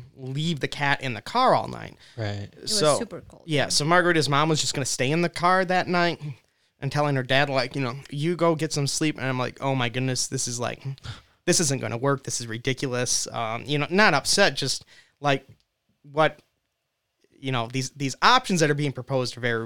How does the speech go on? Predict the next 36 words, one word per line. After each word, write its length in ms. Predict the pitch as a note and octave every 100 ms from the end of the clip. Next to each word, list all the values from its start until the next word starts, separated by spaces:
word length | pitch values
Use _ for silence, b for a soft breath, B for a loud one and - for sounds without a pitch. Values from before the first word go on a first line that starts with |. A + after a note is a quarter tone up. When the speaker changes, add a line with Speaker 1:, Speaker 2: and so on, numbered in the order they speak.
| G2+
Speaker 1:
r-, 140 | C#3 -
ridiculous. 640 | D3 B2+ G#2+ - - - - B B B B
You 100 | D#3+
know, 80 | E3
mind 240 | G3 F#3
you, 60 | D#3
though, 120 | C#3+
they, 240 | C3 C3+ - -
they 480 | C#3 C#3 B2 A2+ - _ -
had 120 | C3+
been 120 | B2+ B2
very 200 | B2+ C#3
stressed 340 | - A#2 -
from 140 | - A#2
the 80 |
war. 420 | A2 - A1 - A#2+
They, 180 | - - -
they've 140 | B2+ A#2+
gone 200 | B2 A#2
through 120 | A#2
this 160 | A2+
long, 280 | B2+ C3 B2+
stressful 360 | - G#2+ - A2+
journey. 400 | - A2+ A2 A#2+
I, 80 | A#2+
you 140 | A2+
know, 80 | B2+
I 100 | A2+
get 220 | B2 - A2+
that. 200 | A2+ - B B B B B
So 540 | - - D#3 C#3+ C3+ -
I 180 | C3+ D3+
started 360 | - G3 F#3
calling 360 | - C#3 D3+ D#3+
up 180 | D#3+ -
places, 580 | C#3 C3+ C3+ B2+ B2